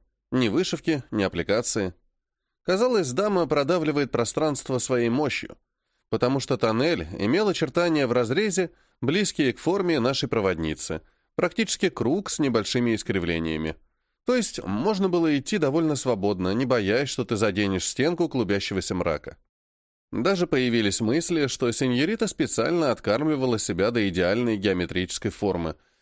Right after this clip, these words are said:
чтобы добиться такого эффекта. «Глянь!» — зашевелился шарик. «Душа неупокоенная».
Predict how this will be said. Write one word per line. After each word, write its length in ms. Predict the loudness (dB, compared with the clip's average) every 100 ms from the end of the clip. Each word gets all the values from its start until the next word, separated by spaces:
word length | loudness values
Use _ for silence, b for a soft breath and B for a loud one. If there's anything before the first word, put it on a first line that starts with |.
| _
чтобы 280 | -4 -2 0
добиться 440 | 0 0 -2 -2
такого 400 | -2 0 0 2
эффекта. 480 | 0 -2 -4 -8 -8 -14 _ _ _ _ _ _ _ _ -2
«Глянь!» — 460 | 2 4 2 0 -6 _ _ _ -4
зашевелился 640 | -2 0 2 2 0 0 0
шарик. 360 | 0 0 -4 _ _ _ _ _ _
«Душа 340 | 0 0 2 2
неупокоенная». 760 | 2 2 0 -2 -4 -8 -12